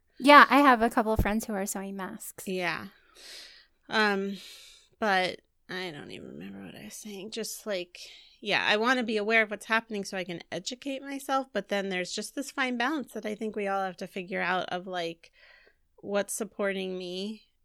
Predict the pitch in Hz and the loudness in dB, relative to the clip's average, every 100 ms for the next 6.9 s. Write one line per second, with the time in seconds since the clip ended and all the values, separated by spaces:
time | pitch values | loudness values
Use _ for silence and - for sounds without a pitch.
0 | _ _ _ - 190 185 180 180 170 - | _ _ _ -6 -4 -2 -4 -2 -4 -6
1 | _ _ _ - 165 - 175 170 165 214 | _ _ _ -2 -2 -2 -10 -10 -6 0
2 | 240 - - 196 - - 190 - 190 - | 0 0 -6 -8 -12 -12 -12 -8 -10 -8
3 | 202 - _ _ _ _ 233 233 254 370 | -14 -14 _ _ _ _ 2 4 8 10
4 | 440 294 220 311 330 330 - - 294 262 | 12 12 10 8 10 8 8 8 10 10
5 | 233 262 302 359 294 269 254 269 269 - | 8 6 6 6 6 4 6 6 6 2
6 | - - - 247 294 320 311 311 | -16 -8 4 6 6 6 6 6